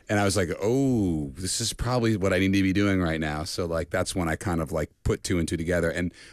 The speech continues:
the be-, you know, I, I just remember, 'cause there was, like, probably a two month and change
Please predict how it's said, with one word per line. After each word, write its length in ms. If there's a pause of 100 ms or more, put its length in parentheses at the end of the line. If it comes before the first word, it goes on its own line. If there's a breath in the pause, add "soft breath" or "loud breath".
the 100
be-, 220
you 120
know, 120
I, 320
I 120
just 200
remember, 460 (180 soft breath)
'cause 160
there 100
was, 140
like, 140
probably 240
a 100 (460)
two 600
month 380
and 140
change 520